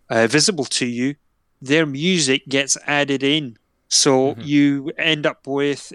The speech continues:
Speaker 1: is it eight people you play against? Eight civilizations?
Speaker 2: Uh, it depends on the size of the game you're playing. But
Speaker 1: Yeah, yeah. So, but yeah, let's say there's eight. You have these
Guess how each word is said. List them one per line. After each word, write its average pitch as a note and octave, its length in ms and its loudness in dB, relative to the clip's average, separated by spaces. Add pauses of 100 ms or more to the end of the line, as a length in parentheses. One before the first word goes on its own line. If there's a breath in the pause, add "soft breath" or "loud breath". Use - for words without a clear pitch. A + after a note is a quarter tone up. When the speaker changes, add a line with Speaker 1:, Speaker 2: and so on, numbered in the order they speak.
Speaker 1:
is B2+ 140 -4
it - 120 -8 (260)
eight D#3 300 0
people F#3 360 -10
you F3 160 -6
play F3 300 -2
against? F#3+ 500 -2 (100)
Eight D#3 220 0 (200)
civilizations? D#3+ 840 -6
Speaker 2:
Uh, D#3 240 -4
it D3 80 -8
depends D3+ 320 -6
on A2 80 -10
the F#2+ 40 -16
size F#2+ 280 -10
of G2 60 -16
the G2 60 -18
game G2 140 -18
you're F#2+ 100 -20
playing. G#2 280 -20 (100)
But G3 100 -2
Speaker 1:
Yeah, D#3+ 180 2 (120)
yeah. B2+ 140 0 (520 loud breath)
So, D#3 380 4
but F3+ 200 2 (100)
yeah, G3+ 240 2
let's E3+ 260 -8
say E3+ 180 -4
there's D3 320 -6
eight. D#3+ 300 -4
You E3 240 -8
have D#3+ 300 -6
these D#3 260 -12